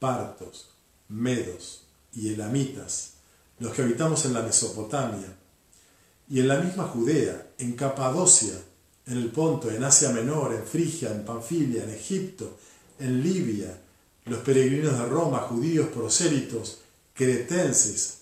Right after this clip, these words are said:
árabes, todos los oímos proclamar en nuestra propia lengua las maravillas de Dios. Toda esta mención a este Medio Oriente, gran Medio Oriente, mesopotámico y todo el mundo mediterráneo,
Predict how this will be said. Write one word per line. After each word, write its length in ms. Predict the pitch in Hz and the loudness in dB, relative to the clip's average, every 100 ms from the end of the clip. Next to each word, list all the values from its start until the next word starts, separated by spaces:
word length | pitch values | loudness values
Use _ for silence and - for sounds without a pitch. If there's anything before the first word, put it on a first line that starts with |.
| - | -8
árabes, 800 | 156 165 123 98 90 - - - _ _ _ _ | -2 0 0 -4 -6 -8 -10 -14 _ _ _ _
todos 440 | 151 139 135 139 135 | 4 4 2 0 -2
los 220 | 113 - | -4 -4
oímos 320 | 107 127 139 | -2 -2 -2
proclamar 600 | - 110 107 107 131 131 | -6 -10 -8 -2 0 0
en 220 | 104 107 | 0 -2
nuestra 440 | 156 208 208 127 - | 0 0 0 -4 -4
propia 340 | 180 180 131 | -2 -2 -2
lengua 300 | 110 160 156 | -2 -2 -2
las 200 | 127 101 | -4 -6
maravillas 540 | 104 101 113 120 120 101 | -8 -6 -4 -4 -8 -10
de 80 | |
Dios. 380 | 85 82 - - - _ _ _ - - _ _ | -12 -14 -16 -18 -20 _ _ _ -20 -20 _ _
Toda 260 | - 151 151 | 4 8 8
esta 280 | - - 139 | 6 2 2
mención 800 | 127 120 - 165 143 147 196 - - - _ _ | 2 4 4 6 4 2 -2 -8 -16 -20 _ _
a 100 | 117 | -12
este 580 | 107 127 117 - - - _ - | -4 0 0 -2 -8 -20 _ -16
Medio 480 | 113 131 135 131 | -4 2 4 6
Oriente, 560 | 117 135 151 117 107 110 | 4 4 4 2 -2 -2
gran 340 | 110 151 143 | 2 2 2
Medio 220 | 113 110 107 | 0 -2 0
Oriente, 480 | 139 147 135 127 | 4 4 2 -2
mesopotámico 1080 | 104 - 110 98 98 143 143 139 123 117 110 110 | -2 -2 -4 -8 -4 -2 0 0 0 -2 -4 -6
y 60 | |
todo 180 | - 131 | -4 -2
el 80 | 120 | 0
mundo 320 | 139 143 117 | 0 0 -2
mediterráneo, 800 | 107 101 110 117 151 120 117 143 | -4 -8 -8 -4 -2 -2 -2 -4